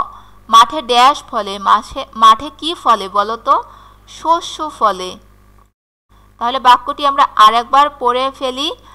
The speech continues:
মাঠে শস্য ফলে। উ, ছাদে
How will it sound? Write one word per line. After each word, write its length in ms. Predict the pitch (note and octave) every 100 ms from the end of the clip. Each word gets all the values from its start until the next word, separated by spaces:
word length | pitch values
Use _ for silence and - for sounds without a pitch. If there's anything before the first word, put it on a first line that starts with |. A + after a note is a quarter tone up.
| - - _
মাঠে 300 | A#3 A#3 D4+
শস্য 380 | D#4 C4+ - C#4
ফলে। 400 | C#4 A#3+ F#3+ F#3 - _ _ _ _ -
উ, 340 | C4 G#3+ F#3 - _ _ _ _ -
ছাদে 460 | - F4+ B3 D4